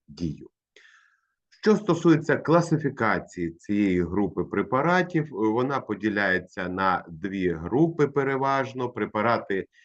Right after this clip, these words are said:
які, е, гальмують центральну ланку кашльового рефлексу, та периферічну ланку кашльового рефлексу. До препаратів центральної ланки кашльового рефлексу, які гальмують це-, центральний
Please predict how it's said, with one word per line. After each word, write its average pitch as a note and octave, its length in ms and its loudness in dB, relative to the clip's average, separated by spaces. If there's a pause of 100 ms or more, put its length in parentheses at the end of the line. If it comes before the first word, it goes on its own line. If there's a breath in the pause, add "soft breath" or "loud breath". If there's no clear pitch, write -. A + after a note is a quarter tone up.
(160 soft breath)
які, G#2+ 540 2
е, G2 320 2
гальмують G#2 640 0
центральну A2+ 720 0
ланку B2 420 -4
кашльового B2 640 -2
рефлексу, B2 800 -4 (280 soft breath)
та F#3 180 2
периферічну A2 960 2
ланку G#2+ 400 -2
кашльового D#2 640 -8
рефлексу. D2 760 -18 (420 soft breath)
До C3 160 4
препаратів C#3+ 800 2 (260)
центральної G2+ 1000 2
ланки E2 800 -2
кашльового E2 640 -4
рефлексу, F#2 580 -4
які E2+ 180 -4
гальмують F#2 600 0
це-, E2+ 280 -6
центральний F2 920 0